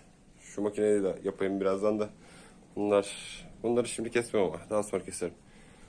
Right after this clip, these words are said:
Dediğim gibi bugün ağır misafirlerimiz var. Onları ağırlamaya çalışacağız elimizden geldiğince.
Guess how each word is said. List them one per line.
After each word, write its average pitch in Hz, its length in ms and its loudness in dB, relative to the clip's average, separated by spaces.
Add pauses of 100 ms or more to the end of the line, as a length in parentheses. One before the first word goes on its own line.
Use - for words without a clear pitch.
(1040)
Dediğim 95 180 0
gibi 87 160 -2
bugün 98 220 0 (1400)
ağır 110 220 4
misafirlerimiz 107 800 4
var. 107 160 4 (340)
Onları 98 320 6
ağırlamaya 92 420 6
çalışacağız 95 460 -4
elimizden 92 380 0
geldiğince. 92 520 0